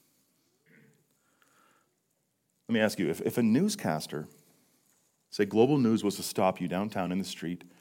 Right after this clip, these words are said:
this week, and they were to ask you about this new conversion therapy ban going on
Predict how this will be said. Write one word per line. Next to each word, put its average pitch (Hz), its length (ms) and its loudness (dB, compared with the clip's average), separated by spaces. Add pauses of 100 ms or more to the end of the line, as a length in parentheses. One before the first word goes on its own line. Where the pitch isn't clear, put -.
(280)
this 98 240 2
week, 71 220 -6
and 87 100 0
they 117 60 6
were 131 160 6 (240)
to - 220 0
ask 147 380 4
you 120 260 6
about 107 340 4
this 107 220 0
new 113 160 4
conversion 120 840 2 (160)
therapy 131 640 4
ban 117 300 4
going 120 280 6
on 113 460 4